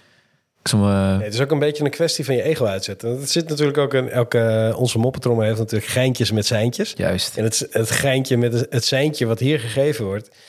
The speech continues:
Speaker 2: Is dat je, is dat je, dat het eigenlijk nergens op slaat dat je je ervoor zou schamen... dat je bij een bepaald merk winkel je boodschappen doet.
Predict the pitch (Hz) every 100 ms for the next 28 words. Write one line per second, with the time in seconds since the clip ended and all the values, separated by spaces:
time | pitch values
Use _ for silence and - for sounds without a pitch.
0 | - _ - 127 135 123 123 120 117 117
1 | 120 127 131 120 110 113 110 113 120 110
2 | 117 120 117 123 123 117 - 117 110 117
3 | 107 117 117 - 120 113 110 - 127 120
4 | 156 165 147 127 127 123 120 120 117 139
5 | 127 107 107 143 175 - _ _ _ _
6 | _ 101 95 131 160 175 180 151 120 123
7 | 143 - 117 - 90 107 -